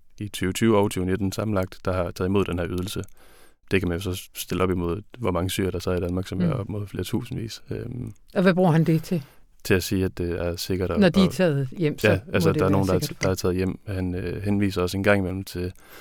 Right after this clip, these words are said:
Speaker 1: at der er nogen, der er taget på sommerferie, men det er der siden han blevet, øh, stillet store spørgsmålstegn ved, øh, rigtigheden af den
Speaker 2: Mm.
Speaker 1: forklaring.
Speaker 2: Mm. Nu er den her debat her. Altså, tror I, fører det til, at, øh, at de kan ændre holdning i den her sag, eller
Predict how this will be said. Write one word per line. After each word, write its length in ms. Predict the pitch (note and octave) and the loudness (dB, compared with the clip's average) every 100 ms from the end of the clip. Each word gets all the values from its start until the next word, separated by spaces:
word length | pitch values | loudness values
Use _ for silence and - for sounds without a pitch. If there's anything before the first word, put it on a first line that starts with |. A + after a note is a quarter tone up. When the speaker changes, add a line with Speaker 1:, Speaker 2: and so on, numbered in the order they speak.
| - - - | -20 -20 -12
Speaker 1:
at 140 | C3 | -6
der 60 | F#2 | -2
er 40 | |
nogen, 200 | F2+ F2+ | 0 0
der 60 | F2+ | 0
er 40 | |
taget 220 | E2+ F#2 F2 | 0 -2 -2
på 80 | |
sommerferie, 440 | - G2+ G#2+ G2+ F2+ | 0 2 2 2 0
men 140 | F2 | 0
det 120 | F2+ E2+ | 0 0
er 60 | |
der 120 | E2 | -2
siden 220 | F#2+ F#2 F#2+ | -4 -4 -4
han 200 | E2 - | -4 -6
blevet, 340 | E2+ - - - | -8 -8 -8 -10
øh, 80 | G2+ - - - - - - - | -12 -18 -20 -20 -20 -20 -20 -20
stillet 320 | - - F#2 F2+ | -14 -4 -2 2
store 200 | G2+ G2 | 4 4
spørgsmålstegn 540 | F#2 F2+ F#2 E2+ F2 | 2 -2 -6 -6 -6
ved, 120 | E2+ G2 - | -6 -6 -8
øh, 120 | F#2+ - | -10 -4
rigtigheden 360 | G2 F2 E2+ - | -4 -2 -4 -6
af 60 | |
den 200 | - - - - | -8 -10 -12 -12
Speaker 2:
Mm. 160 | C#3+ D3 | -6 -4
Speaker 1:
forklaring. 420 | G#2+ - F2 - - - | -4 -6 -6 -10 -14 -10
Speaker 2:
Mm. 140 | D#3+ C3 - - - - - - - - - - | -6 -6 -10 -20 -20 -18 -16 -14 -16 -20 -6 4
Nu 140 | A#3 | 6
er 120 | G#3 | 8
den 140 | A3 G#3+ | 6 4
her 220 | G3+ D#3 - - | 4 2 0 0
debat 320 | F3+ C3+ C3 - | 4 4 4 0
her. 220 | C3+ - - - | -2 -4 -18 -2
Altså, 340 | G3 E3+ F#3 D3 - - - - - - - - - - - - - | 0 4 4 2 -2 -10 -14 -16 -18 -20 -20 -20 -18 -18 -20 -20 -12
tror 280 | - A#3+ G#3+ | 2 6 8
I, 160 | G#3 | 8
fører 300 | F#3 - G#3 | 4 6 6
det 120 | G#3 | 6
til, 280 | - C4 B3+ | 4 4 6
at, 280 | A#3+ G#3+ - | 4 4 2
øh, 260 | A3 G#3 G#3 | 4 4 2
at 180 | F#3+ | 2
de 80 | A3+ | 2
kan 100 | A3 | 6
ændre 180 | A3 G3+ | 6 6
holdning 320 | G3 A3+ A#3+ | 4 6 6
i 20 | |
den 180 | A#3 A3+ | 4 4
her 80 | A3 | 2
sag, 280 | G#3+ A#3+ A3 | 0 -4 -4
eller 340 | G#3+ G3+ G3+ | -4 -2 -2